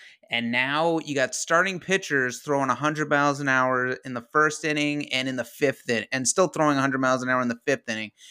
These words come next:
And it's killing these <laughs> guys' careers. And it's, I think we have reached, we're,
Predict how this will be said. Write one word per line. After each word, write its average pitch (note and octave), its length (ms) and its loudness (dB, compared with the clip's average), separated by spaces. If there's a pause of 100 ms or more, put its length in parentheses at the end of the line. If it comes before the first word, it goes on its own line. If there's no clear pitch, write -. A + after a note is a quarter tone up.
(160)
And C3 120 -2
it's - 220 -4 (260)
killing G3+ 380 -2
these C3+ 220 -2
<laughs> - 220 -10
guys' D#3+ 420 -4 (120)
careers. D#3+ 640 -2 (460)
And C3 460 2 (140)
it's, C3+ 560 -6
I C3+ 120 0
think F#3+ 460 -4 (120)
we D#3 300 -4
have D3+ 240 0
reached, D3 460 -6 (140)
we're, C#3 140 -6